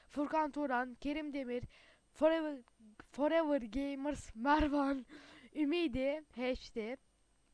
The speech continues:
Türk Bol, Furkan Yıldızan, Furkan Yaman Heşti, Bulut Rapper, Ali Oynuyor, Nax, Aziz Gaming, Multiplayer, Meryem Can, Meryem Can, Yap Yap, Kırmızı Kep, Oğuzhan Ohrili,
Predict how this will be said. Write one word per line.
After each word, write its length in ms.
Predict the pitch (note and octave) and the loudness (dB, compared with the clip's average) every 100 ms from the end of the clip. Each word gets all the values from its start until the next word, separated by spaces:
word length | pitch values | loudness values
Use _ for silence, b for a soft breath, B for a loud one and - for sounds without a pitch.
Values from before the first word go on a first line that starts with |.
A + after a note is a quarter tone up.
| _ _ - - | _ _ -14 0
Türk 300 | D4+ E4 A#3+ | 2 2 2
Bol, 260 | C4 C#4 - B | 2 0 -2 B
Furkan 400 | - C#4 D4 D#4+ | -6 -4 2 2
Yıldızan, 640 | D#4 D4+ C#4 C#4+ B3+ C4+ C#4 b b b _ - A3+ | 2 0 -2 -2 0 -2 -4 b b b _ -20 -10
Furkan 460 | - D4+ D#4+ E4 | -4 0 2 2
Yaman 260 | D#4 D#4 D4+ | 2 -2 -2
Heşti, 500 | D4+ D4 - B3+ C4 | -4 -8 -8 -8 -8
Bulut 480 | A3+ A#3+ D#4 D#4+ - | -8 -4 -4 -6 -6
Rapper, 420 | C4 A#3 A#3+ C#4+ C#4+ b b b | -8 -6 -6 -6 -10 b b b
Ali 240 | - C#4+ D#4 | 2 6 6
Oynuyor, 520 | D#4 D4+ D4 C4 C#4 C4+ b b A#3+ | 4 4 2 4 2 -2 b b 2
Nax, 600 | C4+ D4 D#4 - - - - b b b | 8 8 8 2 -12 -16 -20 b b b
Aziz 340 | C4 C#4+ E4 | 4 6 4
Gaming, 520 | D4+ D4+ D4 C4 C#4+ D4 - - | 4 4 2 0 -4 -6 -14 -4
Multiplayer, 840 | C4+ E4 - D#4+ C4+ B3+ B3+ C#4 C4 | 0 0 -2 -4 -2 0 2 2 0
Meryem 560 | A3+ D4+ D#4 D#4 C4+ | 6 6 6 2 -2
Can, 340 | A3+ B3 C#4+ C#4+ b b b | -2 -2 -2 -8 b b b
Meryem 520 | A#3+ D4+ D#4+ D4+ C4+ | 6 6 6 2 0
Can, 380 | G#3+ A#3 C#4+ D#4+ - b b b | 0 0 0 -4 -16 b b b
Yap 340 | - D#4+ - | 6 6 6
Yap, 280 | C4 C4 D4 - b - | 2 2 2 -4 b -2
Kırmızı 460 | D#4 C#4+ D4 C#4 | 0 2 0 0
Kep, 240 | C4+ C4 C4+ | 2 2 2
Oğuzhan 420 | - C#4+ D4+ D4+ D4+ | 4 4 4 2 4
Ohrili, 600 | E4 C4+ C4 A3+ B3 | 2 2 -2 0 0